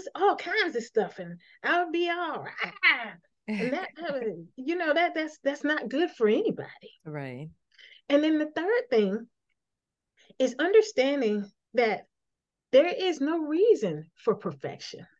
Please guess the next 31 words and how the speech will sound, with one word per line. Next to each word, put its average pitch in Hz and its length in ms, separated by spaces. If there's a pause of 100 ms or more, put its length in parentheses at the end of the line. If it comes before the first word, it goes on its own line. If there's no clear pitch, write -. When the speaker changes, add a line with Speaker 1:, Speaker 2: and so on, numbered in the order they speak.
(680)
Speaker 2:
Mm. 139 360
Speaker 1:
because 277 360
that 392 240
is 403 140
not 311 180
how 220 240
we 277 140
grow. 262 420 (840)
We 302 160
grow 302 280
through 311 220
experiences. 202 1120
And 226 160
if 226 120
we 262 280 (220)
just 302 240
take 311 320
the 220 80
moment 208 580 (400)
to 214 180
understand 262 720
that 180 180
life 247 400
is 196 200
for 233 300
us, 139 280
it's 175 120
not 294 160
happening 269 540 (100)
to 240 160
us, 180 160